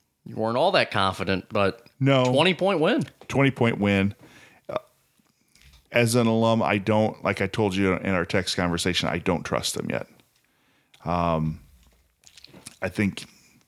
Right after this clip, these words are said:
Speaker 2: while I'm happy to see them win by twenty, I think that them, they're missing, uh, Donovan Clay was a huge part of, you know, well, I won't get too excited about it. I'll temper my enthusiasm, if you will.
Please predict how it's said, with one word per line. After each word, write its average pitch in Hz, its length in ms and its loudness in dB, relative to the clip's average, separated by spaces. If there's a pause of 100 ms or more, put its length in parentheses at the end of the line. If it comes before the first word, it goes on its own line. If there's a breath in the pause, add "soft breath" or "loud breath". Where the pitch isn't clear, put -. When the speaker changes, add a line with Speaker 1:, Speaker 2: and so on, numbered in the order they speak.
(440)
Speaker 2:
while 107 200 0
I'm 92 80 -2
happy 95 300 0
to 85 60 0
see 101 180 0
them 85 180 2
win 98 180 0
by 95 140 0
twenty, 104 460 0 (500 loud breath)
I 90 140 0
think 90 240 -2
that 90 260 -2
them, 92 460 -2 (240)
they're 92 320 -4
missing, 101 720 0 (500 loud breath)
uh, 71 320 -4 (280)
Donovan 90 420 -2
Clay 90 580 -2 (360 soft breath)
was 90 180 -2
a 85 40 -4
huge 98 640 -2 (160)
part 92 280 -2
of, 87 240 -4 (200)
you 76 140 -8
know, - 180 -6 (840)
well, 110 120 0
I 107 40 4
won't 104 180 2
get 104 160 -4
too 104 140 4
excited 80 380 0
about 69 180 -2
it. 53 40 0
I'll 78 160 0
temper 101 320 -4
my 85 200 0
enthusiasm, 80 960 -2
if 82 220 -2
you 73 100 -6
will. 73 340 -4